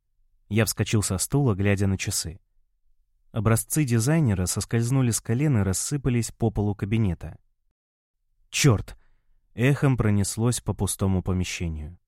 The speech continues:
С самого утра я находился в новом офисе компании. Точнее, это будет новым офисом после того, как пройдёт ремонт и Сью прилетит для подбора сотрудников.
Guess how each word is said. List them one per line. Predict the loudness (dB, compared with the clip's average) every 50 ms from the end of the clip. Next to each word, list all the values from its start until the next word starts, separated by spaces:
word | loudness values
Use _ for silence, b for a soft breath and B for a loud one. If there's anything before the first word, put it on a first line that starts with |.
| _ _ _ _ _ _ _ _ _ _ _ _ _ _ _ _ _ _ _ -10
С | -6 -4
самого | 0 2 4 4 4 4 4
утра | 2 2 2 2 2
я | 2 4 2
находился | 2 0 0 -2 0 0 -2 0 0 -2
в | 0 2
новом | 2 2 2 2 0 -2 -2 -4
офисе | -4 -4 -4 -6 -8 -8 -6
компании. | -4 -2 -2 -2 0 -2 -2 -2 -4 -6 -10 -10 -14 _ _ _ _ _ _ _ _ _ _ _ _ _ _
Точнее, | -6 -6 -4 -4 -2 0 2 2 2 2 0 -2 b b b b b -20 -20 _ _ _ _ -4
это | -2 -2 0 0 -2
будет | 0 2 2 2 2 2 0 -2 2
новым | 2 2 4 2 2 0 0 -2
офисом | -2 -2 -2 -2 -4 -6 -4 -4 -6 -6 -4
после | -4 -4 -4 -2 -4 -2
того, | -2 0 0 0 0 -2
как | -2 -6 -6
пройдёт | -4 -2 0 0 0 0 0 -2 -2 0
ремонт | 0 0 2 2 2 2 0 -2 -6 -8
и | -6 -4
Сью | -4 -4 -2 -2 -4 -2
прилетит | -2 -2 -2 -2 -2 -4 -4 -4 -6 -4
для | -2 -4 -4 -2
подбора | -2 -2 -2 -2 -2 0 0 0
сотрудников. | -2 -4 -4 -4 -2 -4 -4 -4 -4 -8 -10 -10 -14 -16 -16 _